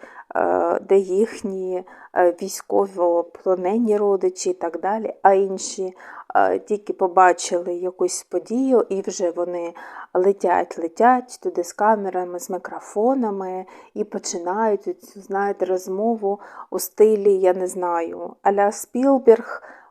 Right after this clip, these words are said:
плюс <laughs> Зігмунд Фройд. Так, я хочу сказати, що треба, м, вам, журналісти, згадати про етикет і перестати доколупувати людей, тому що,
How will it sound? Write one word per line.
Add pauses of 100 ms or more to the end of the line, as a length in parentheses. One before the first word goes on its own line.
(100)
плюс (260)
<laughs>
Зігмунд
Фройд. (380)
Так,
я
хочу
сказати,
що
треба, (380)
м, (180)
вам,
журналісти,
згадати
про
етикет
і
перестати
доколупувати
людей, (260)
тому
що,